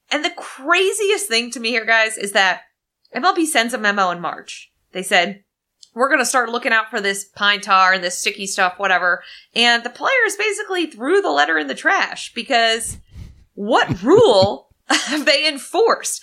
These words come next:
Okay, remember pitch clock? Players said no, so they didn't do it. Remember the, like, week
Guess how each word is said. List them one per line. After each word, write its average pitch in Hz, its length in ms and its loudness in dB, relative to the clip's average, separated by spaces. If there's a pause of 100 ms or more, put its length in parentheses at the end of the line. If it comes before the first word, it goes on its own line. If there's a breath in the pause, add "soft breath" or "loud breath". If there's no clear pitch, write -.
(220 loud breath)
Okay, 285 200 0
remember 302 640 4 (160)
pitch 226 200 -2
clock? 294 340 0 (160)
Players 269 320 2
said 269 220 -4
no, 208 240 4
so 233 140 -8
they 185 120 -2
didn't 190 240 -6
do 147 140 -4
it. - 140 -12 (360 soft breath)
Remember 277 460 2
the, 247 280 4
like, 208 240 0
week 190 360 -6